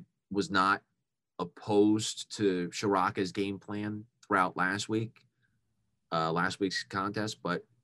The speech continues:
I was not a fan of the way the red zone was handled. Obviously, it's very easy to criticize it once the results are out there and they're negative. And obviously, when I say the results, I mean the lack of a touchdown for, for Penn State, especially in those two drives,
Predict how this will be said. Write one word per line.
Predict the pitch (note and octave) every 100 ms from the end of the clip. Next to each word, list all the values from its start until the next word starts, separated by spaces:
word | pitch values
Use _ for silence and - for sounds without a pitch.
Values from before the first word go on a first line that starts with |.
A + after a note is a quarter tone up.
| -
I | E2
was | E2 D#2+ F#2+ F#2 F2+
not | F2 E2+ -
a |
fan | - F2+ E2 D#2+ D#2+ - -
of | D#2+ D#2 D2 - _ _
the | F#2
way | F2 E2
the | D#2+
red | E2+ F2+ E2+
zone | F2 E2+
was | E2+
handled. | F2 E2 D#2+ D#2+ D#2+ _ _ _ _ F2
Obviously, | F2+ E2+ - F2+
it's | E2+
very | F2+ E2+ E2
easy | E2 E2+ F2 E2 E2 _ _ _ -
to | -
criticize | G#2+ F#2+ G2 F2+ F2
it | F2+
once | E2+ F2 -
the | E2
results | E2 E2+ E2+
are | D#2
out | D#2 E2+ F2
there | E2+ F2 -
and | D#2 D#2 D#2+
they're |
negative. | D#2+ D#2+ F2 E2+ D#2+
And | D2+
obviously, | D#2+ - D2+
when | D2+
I | D2+
say | D#2+
the | C#2+
results, | C#2+ D#2 D2+
I | C#2
mean | C#2+ C#2 C#2 -
the |
lack | C#2+ C#2+ D2+
of | D2
a | -
touchdown | F2 - E2+ D#2+ D#2+ -
for, | - E2+
for | F#2+
Penn | E2+ F2+ E2+
State, | E2+ F2+ F#2
especially | - F2 E2+ F2
in |
those | D2+ -
two | - G2
drives, | F2 F2 E2 E2+ -